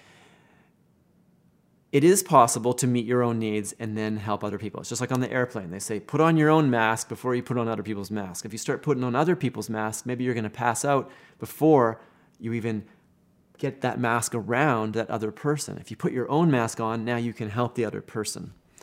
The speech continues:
I think we have to look at all our relationships and all our negotiating like that.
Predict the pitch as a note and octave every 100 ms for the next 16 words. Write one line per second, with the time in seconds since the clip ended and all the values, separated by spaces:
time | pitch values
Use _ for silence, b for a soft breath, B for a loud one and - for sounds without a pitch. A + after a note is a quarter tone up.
0 | B B B B B2 E3+ E3+ D3 C#3 A#2+
1 | B2 D3 C#3+ A2+ A2 G#2+ - _ C#3 F#3+
2 | F3 A#2+ A#2+ B2+ A#2+ - G#2 - B2 A#2+
3 | C3+ D3 C3 A2+ G2 A2+ C#3+ - - G#2
4 | G2 F#2+ F#2+ G2 b b b b G2 B2
5 | G#3 G#3 - - -